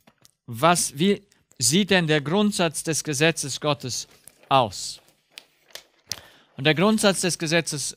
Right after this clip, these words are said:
Gottes ist ein einfacher. Ich versuche das klar zu machen. Wir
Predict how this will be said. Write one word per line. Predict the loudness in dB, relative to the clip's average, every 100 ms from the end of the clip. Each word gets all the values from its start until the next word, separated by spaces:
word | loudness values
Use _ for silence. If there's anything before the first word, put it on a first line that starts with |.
| -10 0
Gottes | 2 2 -2 -4
ist | -6 -4
ein | -4 -4 2
einfacher. | 2 2 0 -2 2 2 0 _ _ _ -20 _ _ _
Ich | -6 -6 -6 -12 _ _ _ _ _
versuche | -10 -4 -2 0 0
das | 2 0 -2 -8 -12 _ _ _ _ _ _ _
klar | -2 2 4 4 0 -6 -20 _ _ _ _ _ -14
zu | -8 -2
machen. | 0 0 -2 -2
Wir | 0 0 0